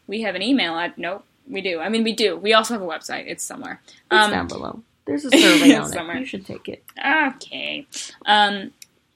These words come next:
Speaker 1: uh, where can they listen? No, we stopped asking that, like, three weeks ago. They know where they can listen.
Speaker 2: <laughs>
Speaker 1: Not Spotify. <laughs>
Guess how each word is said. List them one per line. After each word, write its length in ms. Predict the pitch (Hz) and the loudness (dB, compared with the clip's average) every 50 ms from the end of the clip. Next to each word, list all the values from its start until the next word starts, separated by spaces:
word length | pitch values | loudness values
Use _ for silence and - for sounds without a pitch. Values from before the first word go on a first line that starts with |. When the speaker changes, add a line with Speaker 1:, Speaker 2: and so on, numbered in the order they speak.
| - | -4
Speaker 1:
uh, 300 | - 208 214 214 220 220 | -2 0 2 2 2 2
where 140 | 220 254 285 | 2 2 2
can 80 | 330 320 | 2 2
they 80 | 311 294 | 0 0
listen? 440 | 302 339 339 - 240 202 175 180 | -2 -2 -4 -4 -4 -6 -4 -2
No, 200 | 196 202 185 170 | 0 0 0 2
we 100 | 170 185 | 0 -4
stopped 260 | 202 - 247 220 208 226 | -4 -2 -4 -4 -2 -4
asking 320 | 190 202 - - 180 165 | -4 -6 -6 -8 -10 -8
that, 180 | 160 160 - - | -8 -10 -10 -10
like, 240 | - 160 156 - - _ _ _ _ - | -10 -12 -12 -12 -16 _ _ _ _ -10
three 140 | - 190 185 | -6 -6 -6
weeks 220 | 175 156 147 - - | -6 -8 -10 -10 -12
ago. 220 | - 143 147 143 - _ - - _ _ - | -10 -10 -12 -12 -12 _ -12 -12 _ _ -6
They 100 | 196 196 | -4 0
know 120 | 208 214 202 | 0 0 0
where 80 | 185 - | -2 -4
they 120 | - - | -8 -12
can 120 | - - | -12 -12
listen. 260 | - - - - - - - 269 262 - | -14 -12 -14 -18 -14 -8 -6 -6 -6 -6
Speaker 2:
<laughs> 240 | - - - - - | -12 -20 -20 -20 -12
Speaker 1:
Not 340 | 190 180 175 175 185 - - | -6 -2 0 0 0 0 -2
Spotify. 500 | - - - 208 208 196 185 - - - - _ _ _ _ _ _ _ _ _ _ _ _ - | -10 -10 -6 -6 -4 -6 -6 -8 -14 -18 -18 _ _ _ _ _ _ _ _ _ _ _ _ 2
<laughs> 320 | - 311 294 302 294 - | 4 6 6 4 2 2